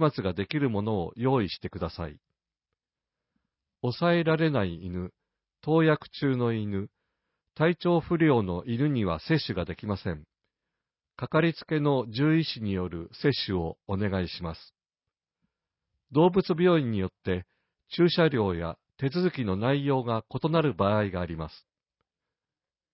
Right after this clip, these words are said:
費用、一頭につき三千六百五十円。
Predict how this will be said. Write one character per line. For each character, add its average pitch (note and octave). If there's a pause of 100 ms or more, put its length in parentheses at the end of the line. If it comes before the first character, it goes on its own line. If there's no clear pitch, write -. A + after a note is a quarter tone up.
(240)
費 F3+
用、 F#2 (640)
一 F3+ (100)
頭 A#2+
に G2
つ -
き F2+
三 E3+
千 D#3+
六 F2+
百 F#2+
五 F#2+
十 G2+
円。 D#2+